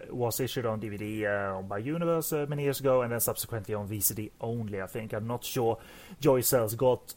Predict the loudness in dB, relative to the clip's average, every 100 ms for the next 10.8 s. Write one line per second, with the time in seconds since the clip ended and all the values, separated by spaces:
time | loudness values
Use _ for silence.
0 | -14 0 2 4 2 0 -2 -6 -2 -2
1 | -2 -6 -10 0 4 2 0 -2 0 0
2 | -2 -4 -4 -6 -6 -8 -4 -4 -2 -4
3 | -2 -2 -4 -6 -8 -8 -8 -8 -6 -4
4 | -4 -4 -2 -2 -4 -6 -6 -12 -18 -20
5 | -20 -20 -20 -20 -20 -20 -20 -14 -12 -12
6 | -18 -18 -18 -8 -2 0 -2 -8 -14 -18
7 | -6 4 4 2 -20 -20 -16 -6 -4 -2
8 | -2 0 0 -2 -4 -4 -4 -4 -4 -4
9 | -6 -4 -2 0 0 0 0 0 0 0
10 | -2 -4 -6 -6 -4 -4 -6 -10